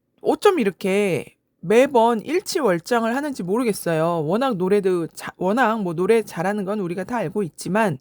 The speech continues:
서울 콘서트 이번에 보여준 노래 실력과 무대 매너는 정말 넘사벽 그 자체였습니다.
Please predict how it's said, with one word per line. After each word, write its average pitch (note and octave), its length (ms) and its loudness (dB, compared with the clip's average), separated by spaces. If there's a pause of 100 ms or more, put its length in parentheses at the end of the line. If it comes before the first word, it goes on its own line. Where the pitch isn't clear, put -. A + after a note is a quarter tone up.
(100)
서울 F4+ 340 0
콘서트 E4 640 -2
이번에 G3+ 320 0
보여준 G#3 800 2
노래 F#3+ 580 2 (220)
실력과 C#4+ 720 0 (280)
무대 G#3+ 320 4
매너는 E3+ 920 -4
정말 G3 540 0 (260)
넘사벽 B3 720 2
그 G#3+ 100 -4
자체였습니다. D#3+ 1000 -6